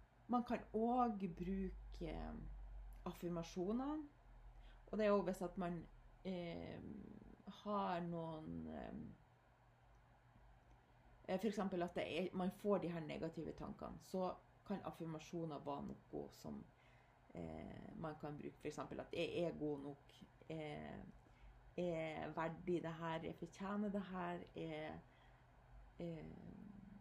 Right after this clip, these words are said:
jeg har et talent. Men det som kan være utfordrende på mange måter, det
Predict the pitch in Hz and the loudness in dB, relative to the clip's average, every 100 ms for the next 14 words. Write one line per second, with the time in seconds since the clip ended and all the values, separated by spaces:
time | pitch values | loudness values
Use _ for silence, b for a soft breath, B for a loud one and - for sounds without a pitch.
0 | - - - - - - - - 175 208 | -14 -16 -18 -20 -12 -6 -4 2 4 2
1 | 202 196 180 175 185 - - - B B | 0 -2 -2 0 -2 -4 -18 -20 B B
2 | B B - 190 202 220 208 226 214 208 | B B 0 4 4 4 2 4 6 6
3 | 208 175 165 - - - - - - - | 6 4 -2 -6 -10 -16 -20 -20 -20 -20
4 | - - 202 277 - - 277 170 165 - | -14 0 4 2 2 2 4 4 -2 0
5 | 165 160 156 147 - - 170 - - | 0 0 -2 -4 -4 -6 -8 -10 -6